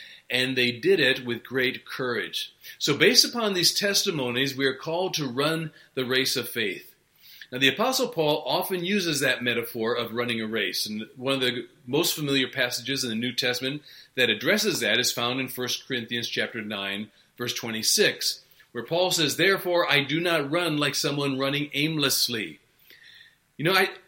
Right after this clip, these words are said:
I doubt Paul was a jogger who ran for the sake of running or just for better health. I'm, I'm not speaking against exercise at all, but I think there are a lot of Christian spiritual joggers in the world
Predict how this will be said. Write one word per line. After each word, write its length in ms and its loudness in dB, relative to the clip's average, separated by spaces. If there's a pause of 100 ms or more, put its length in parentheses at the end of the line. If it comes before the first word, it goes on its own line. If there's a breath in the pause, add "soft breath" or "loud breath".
(160)
I 200 0
doubt 840 2 (280)
Paul 540 -2
was 200 -2
a 80 0
jogger 720 -6 (720)
who 180 0
ran 320 2
for 80 -10
the 100 -2
sake 360 2
of 180 0
running 380 0
or 100 -2
just 320 -2
for 100 -4
better 360 2
health. 300 0
I'm, 200 -2
I'm 100 -4
not 140 -2
speaking 460 2
against 460 2
exercise 720 2
at 140 0
all, 420 -2 (440 loud breath)
but 120 4
I 80 6
think 300 0
there 160 2
are 80 2
a 20 0
lot 380 -2
of 160 -4
Christian 680 0 (200 loud breath)
spiritual 720 2
joggers 640 -2
in 180 -6
the 100 -2
world 420 -8